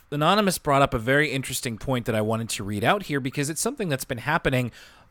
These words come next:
alongside the last few episodes. This is what they write. As you might know, in the U S, the Writers Guild of America is currently on strike due to contract negotiations with the major studios, Netflix, Disney, et cetera.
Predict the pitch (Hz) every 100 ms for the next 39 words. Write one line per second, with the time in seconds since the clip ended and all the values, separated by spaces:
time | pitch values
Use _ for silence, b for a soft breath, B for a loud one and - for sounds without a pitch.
0 | - 127 123 127 135 135 135 120 110 113
1 | 104 104 - - 95 95 - 180 - -
2 | 101 85 - - - B B B B B
3 | _ - 131 120 127 131 123 123 127 101
4 | - 160 247 277 240 190 147 135 127 135
5 | 131 147 151 185 104 95 - 117 113 139
6 | 226 196 156 139 135 107 107 135 156 107
7 | 123 120 - 135 151 165 147 151 - 117
8 | 104 - 117 123 175 247 254 175 - 151
9 | 127 - 117 107 123 110 113 107 101 98
10 | 117 - 196 117 92 - 113 117 135 127
11 | - 107 98 117 - 185 113 92